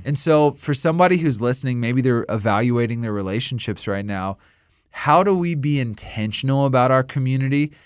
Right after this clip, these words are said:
and how do we find uncomfortable community that's actually gonna make us better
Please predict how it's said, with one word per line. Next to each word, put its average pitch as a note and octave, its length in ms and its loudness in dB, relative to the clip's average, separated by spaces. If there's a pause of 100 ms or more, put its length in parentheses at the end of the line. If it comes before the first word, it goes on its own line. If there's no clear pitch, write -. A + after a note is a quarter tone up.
(220)
and A#2 120 -8
how C3 240 0
do D3+ 80 2
we D3 160 2
find A#2+ 460 -4
uncomfortable A#2 680 -4
community C3+ 460 -2
that's B2+ 220 -4
actually G#2+ 380 -6
gonna G#2+ 200 -4
make G#2 340 -6
us G#2 260 -4 (600)
better C#2+ 420 -8